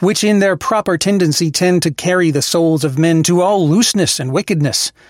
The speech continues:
as woeful experience does abundantly evidence.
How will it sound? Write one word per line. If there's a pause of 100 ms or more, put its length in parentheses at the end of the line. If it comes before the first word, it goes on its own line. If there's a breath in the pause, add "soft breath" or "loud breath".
(500 soft breath)
as
woeful
experience
does
abundantly (120)
evidence.